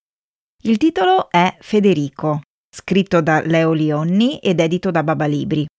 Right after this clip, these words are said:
Parla di cinque topini di campagna che alle porte dell'inverno si trovano a dover fare scorta di cibo per assicurarsi di superare la stagione fredda. Quattro di loro cominciano a lavorare incessantemente, cercando, raccogliendo e spostando grano, noci, fieno e bacche.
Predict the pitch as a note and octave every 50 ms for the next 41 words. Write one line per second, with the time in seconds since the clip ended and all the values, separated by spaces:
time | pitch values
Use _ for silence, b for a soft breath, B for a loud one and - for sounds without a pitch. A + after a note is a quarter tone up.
0 | _ _ _ _ _ _ G3 F3+ E3 D#3 F3 E3 D#3 D3+ - - E3+ E3+ - -
1 | G#3 A3+ - C#4 - F#3+ E3+ D3 - F3+ G3 A3+ G3+ F#3+ - - D#3 D#3+ D3+ D3
2 | D#3+ C#3+ C#3 D3 D#3 D#3 D#3+ C#3+ - - - - A3+ G#3+ A3 A#3 A#3 A3+ - C#4
3 | D4+ - E4+ C#4 A3 F#3 E3 F3+ F3+ F3 D#3 E3 D3 C#3+ - E3 D#3 D#3+ C3+ -
4 | - - - - G3 - - D#3 D3+ D3+ D#3 D#3 D#3 C3 E3 G#3 A#3 G#3 - E3+
5 | C#3+ D#3 D3+ - - - F#3+ - - - A#3+ G3 F3 - - - F3 E3+ E3+ G3
6 | F#3 - - G#3+ G#3 G#3+ G3+ - - - A3+ - - B3+ A3+ F3+ D3 C#3+ D3 C#3+
7 | - - E3+ D#3+ E3 - - A#3 G#3+ - A#3 A3 F#3+ F3+ F#3 G#3+ A3+ G#3+ F#3+ E3
8 | - F3+ E3 D#3 D#3+ D#3 D#3 D3 - - - C3+ C#3 D#3+ D#3+ - - C#3+ - D#3+
9 | - _ _ _ _ _ _ _ _ - F3 D#3+ G3 - _ - D4 C#4 G#3+ G3
10 | E3+ F3 F#3 A#3+ - C4+ - - D#3+ D#3+ D#3+ E3+ - G#3+ G#3+ G3+ F3+ D#3 D3 D3
11 | D3 C#3 C#3+ D3+ G3+ G#3 G3+ - E3 D3 - - D#3 D#3+ D3+ - D#3+ D3+ D#3 F#3
12 | A3+ B3+ C4+ B3+ C#4+ D4 C#4+ - - G3 D#3 D3+ - - D#3 C3+ C#3+ E3 G3 F#3+
13 | F3 E3+ - D#3+ D#3 - - E3 E3 E3 D#3 D3+ D#3+ G3 G#3+ A#3 A3 G#3+ - -
14 | D#3+ D#3+ - - - E3 C3 C3 E3 G3 G3+ F#3+ F3+ F3+ F3 D#3 E3+ D#3 D#3 D#3
15 | E3 E3+ E3+ E3+ F3 F3+ E3+ D#3 D#3 D#3+ E3 - - F#3 D#3+ - - F#3+ F3 G3
16 | B3+ D4 D4 B3 G3 D3+ D#3 B2+ - - - _ - - C#3+